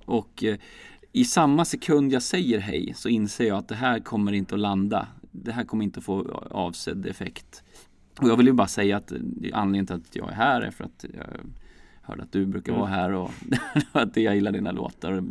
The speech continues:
Speaker 1: Mauro Pluras kök. Ungefär sådär.
Speaker 2: Ja.
Speaker 1: Men sen blir det ju det här klassiska två sekunderna som, där här kan, att det kan bara gå åt ett håll.
Speaker 2: Ja.
Speaker 1: Det, det funkar inte.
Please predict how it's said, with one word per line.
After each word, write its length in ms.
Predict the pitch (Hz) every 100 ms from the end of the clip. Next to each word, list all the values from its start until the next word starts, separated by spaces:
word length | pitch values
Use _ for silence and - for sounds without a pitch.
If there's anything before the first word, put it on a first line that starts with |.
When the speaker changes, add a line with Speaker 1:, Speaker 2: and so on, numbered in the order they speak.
| -
Speaker 1:
Mauro 280 | - 101 98
Pluras 260 | 92 95 95
kök. 240 | - -
Ungefär 380 | - 131 113 -
sådär. 260 | - - - -
Speaker 2:
Ja. 180 | 104 107 - - -
Speaker 1:
Men 160 | - 131
sen 320 | - 160 185
blir 220 | 151 175
det 60 | 165
ju 160 | 127 110
det 80 |
här 380 | 110 104 101 101
klassiska 800 | - - 139 - 120 - 117 101 - - - - -
två 340 | - 139 131
sekunderna 680 | - 123 156 151 127 98 98
som, 360 | - 107 101 95 - - -
där 120 | -
här 160 | 120 123 - -
kan, 360 | 123 120 110 - - - - - - -
att 80 | 104
det 40 |
kan 160 | - 123
bara 100 | -
gå 120 | 151
åt 160 | 104 -
ett 180 | - -
håll. 220 | - - -
Speaker 2:
Ja. 180 | 104 101
Speaker 1:
Det, 60 | 101 - -
det 80 |
funkar 420 | 127 143 120 120 98
inte. 320 | 110 - -